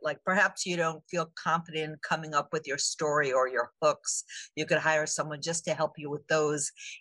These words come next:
and then you could take it from there and run your own campaigns. I do recommend, though, if you're going to do it on your own, you really do a little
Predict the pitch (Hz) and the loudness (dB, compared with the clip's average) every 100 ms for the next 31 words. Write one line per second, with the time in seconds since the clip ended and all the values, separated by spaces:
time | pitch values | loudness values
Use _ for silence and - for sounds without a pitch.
0 | - 170 175 170 147 170 165 156 151 156 | 0 2 4 2 -2 -6 0 2 2 0
1 | - 147 143 143 139 120 - 151 143 143 | 0 -2 2 4 4 4 0 -6 -4 -4
2 | 143 139 139 135 131 127 - 151 139 120 | -2 -4 -6 -6 -4 -4 -4 -2 -2 -6
3 | 120 - - - - - - - 190 165 | -8 -8 -10 -20 -18 -18 -4 -2 0 0
4 | 302 254 220 220 185 180 170 160 151 - | 2 4 2 2 0 0 2 2 2 -2
5 | 156 175 185 202 175 180 165 - 156 160 | -4 -2 -2 -4 -6 -4 -4 -2 -2 -4
6 | - 160 156 160 165 254 302 247 220 196 | -2 0 0 -2 -4 -2 0 0 0 -6
7 | - - _ - 269 254 - 190 190 185 | -20 -20 _ 2 2 2 2 2 4 6
8 | 175 165 | 4 2